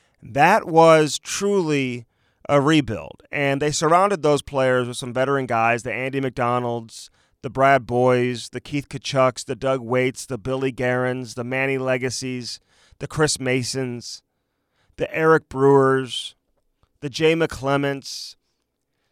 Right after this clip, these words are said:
To be honest with you, I absolutely loved that era of Blues hockey. I really did. I mean, the introduction to all these young guys, those veteran guys that I just mentioned, I mean, most of 'em I, I continue to talk to on a regular basis to this day.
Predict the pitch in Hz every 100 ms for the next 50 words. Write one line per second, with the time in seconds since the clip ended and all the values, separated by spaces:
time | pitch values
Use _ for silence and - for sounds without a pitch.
0 | _ 135 165 196 254 - 214 180 170 175
1 | 214 226 254 - 214 196 160 156 135 151
2 | 156 135 131 139 139 123 127 117 101 95
3 | - 123 117 101 - _ 135 139 123 117
4 | 101 98 - 67 131 156 196 143 110 90
5 | - _ _ 143 151 147 190 220 175 170
6 | - 156 123 147 147 127 127 135 131 127
7 | 120 120 120 - _ _ _ 139 117 185
8 | 233 190 165 151 147 135 131 123 127 123
9 | 135 123 - - - 160 160 190 220 202
10 | 180 156 135 127 - 127 - 190 185 151
11 | 123 147 143 - 143 127 117 104 _ _
12 | _ _ _ _ 135 131 143 180 170 151
13 | 113 135 139 - 127 - 127 113 107 120
14 | 98 73 -